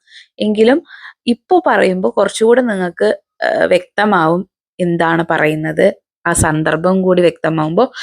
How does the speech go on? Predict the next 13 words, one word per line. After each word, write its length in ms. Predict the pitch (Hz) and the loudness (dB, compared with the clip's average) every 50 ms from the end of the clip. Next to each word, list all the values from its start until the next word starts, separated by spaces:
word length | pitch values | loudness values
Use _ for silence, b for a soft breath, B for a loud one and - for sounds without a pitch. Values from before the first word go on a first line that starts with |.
| B B B - | B B B 0
പഠിക്കാൻ 460 | 285 277 269 247 240 - 233 233 214 | 0 2 2 0 0 0 0 0 0
ഈസി 300 | 185 170 165 - - 165 | 0 -2 -2 -4 -2 0
ആയിരിക്കും. 300 | 156 151 151 - - - - _ _ | 0 0 0 -2 -6 -14 -18 _ _
ഓക്കെ. 200 | - 180 - - 160 170 - B B B B B 190 185 B _ - | -10 -8 -4 -6 -6 -6 -6 B B B B B -16 -16 B _ -2
ഏഹ്, 240 | 185 175 180 180 180 | 0 2 2 2 2
മക്കയില് 680 | 190 190 185 - _ - 247 247 226 190 170 175 - 196 | 0 0 -4 -4 _ 0 2 4 4 4 4 2 2 0
ബിംബാരാധനകൾ 1000 | 185 175 190 180 180 185 185 202 202 202 202 202 202 202 196 202 208 208 214 220 | 0 0 0 0 0 0 0 0 2 2 2 2 2 2 0 0 0 0 2 2
വർദ്ധിച്ചു 480 | 208 190 175 - 170 165 165 - - | 2 2 0 -2 -6 -8 -10 -6 -2
വരുന്ന 260 | 185 180 165 160 165 170 | -2 -2 -2 -2 -6 -6
സമയമാണ്. 760 | - - 156 156 156 156 156 156 151 147 151 151 190 240 285 - B B B B B B _ _ _ | -4 -6 -4 -4 -4 -4 -4 -4 -6 -6 -4 -2 -2 -4 -4 -6 B B B B B B _ _ _
മക്കയുടെ 340 | 180 165 165 - 180 175 190 | -4 -4 0 0 2 2 2
പുറത്താണെങ്കിൽ 680 | 190 - 175 165 160 160 - 190 180 170 165 165 170 | 2 0 0 -2 -2 -2 -2 -2 -2 0 -2 -2 -4
ക്രിസ്ത്യാനിറ്റി, 840 | 170 - - - - - - - 165 156 160 165 160 156 - - - | -6 -4 -6 -6 -6 -6 -6 -4 -2 0 0 -2 -4 -6 -10 -18 -20